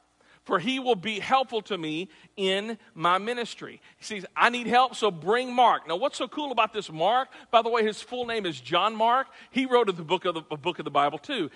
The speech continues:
It's called Mark, all right? So we got all these people who wrote all these books of the Bible, right? It's all about Jesus, by the way, Mark. Mark used to travel with Paul, and it got really bad and really tough.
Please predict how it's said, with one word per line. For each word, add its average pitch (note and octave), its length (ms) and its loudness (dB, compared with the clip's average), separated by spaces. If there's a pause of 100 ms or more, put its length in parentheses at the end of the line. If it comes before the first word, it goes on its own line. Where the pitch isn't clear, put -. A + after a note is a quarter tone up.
(160)
It's G#3+ 180 -4
called E3+ 460 4 (240)
Mark, D#3+ 600 4 (160)
all D3 120 0
right? G3 260 4
So G#3 100 -4
we G3+ 100 -4
got D4 140 -2
all E4+ 120 2
these B3+ 180 -12
people A3+ 380 -4
who F3 80 -4
wrote A3 160 -2
all G#3 100 0
these G3 220 -10 (240)
books G#3 180 0
of F3+ 60 -12
the F#3 80 -4
Bible, D#3+ 400 2 (100)
right? F#3+ 260 0 (200)
It's - 80 0
all A3 140 4
about A3+ 200 6
Jesus, E3+ 340 -6
by F3 120 -2
the D#3 60 -2
way, D3+ 100 0
Mark. C#3+ 260 0 (220)
Mark C#4+ 420 6
used G#3+ 240 -6
to A3 80 -4
travel C4+ 420 4
with F#3 200 -2
Paul, D3+ 600 2 (340)
and G#3 320 2
it G#3 160 -4
got A3 240 4
really A3 260 4
bad F#3+ 380 2
and D3+ 140 -6
really F#3 220 0
tough. D#3 600 -2